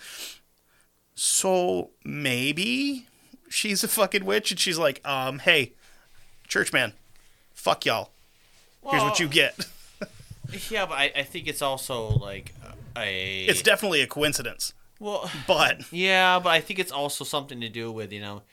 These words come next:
Speaker 2: she's a God-fearing woman, and, you know, you're hanging an innocent woman, so my blood is on your hands.
Speaker 1: Right.
Speaker 2: So
Speaker 1: But just how she s-, how specifically she worded it,
Speaker 2: Yeah.
Speaker 1: and then the fact that he died the same way, I'm like,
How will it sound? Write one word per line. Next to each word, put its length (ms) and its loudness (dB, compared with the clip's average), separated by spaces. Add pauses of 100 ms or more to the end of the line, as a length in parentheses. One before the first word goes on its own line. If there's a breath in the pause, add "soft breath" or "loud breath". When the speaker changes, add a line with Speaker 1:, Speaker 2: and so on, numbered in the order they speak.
(120)
Speaker 2:
she's 240 -8
a 60 -4
God-fearing 760 -2
woman, 360 -6 (500 soft breath)
and, 500 -2 (680 soft breath)
you 120 -6
know, 320 -8 (420)
you're 320 0
hanging 420 -4
an 140 -2
innocent 400 -4
woman, 260 -6
so 280 -8 (260)
my 300 -2
blood 320 -6
is 100 -8
on 140 -6
your 180 -8
hands. 640 -6
Speaker 1:
Right. 360 4 (440 soft breath)
Speaker 2:
So 640 0
Speaker 1:
But 140 6
just 200 0
how 140 4
she 180 2
s-, 180 0 (120)
how 120 6
specifically 640 0
she 200 -4
worded 380 -4
it, 200 -4 (180)
Speaker 2:
Yeah. 180 -6
Speaker 1:
and 160 4
then 120 8
the 80 2
fact 260 4
that 80 -8
he 80 -4
died 260 0
the 80 -2
same 220 2
way, 120 6
I'm 80 2
like, 160 -4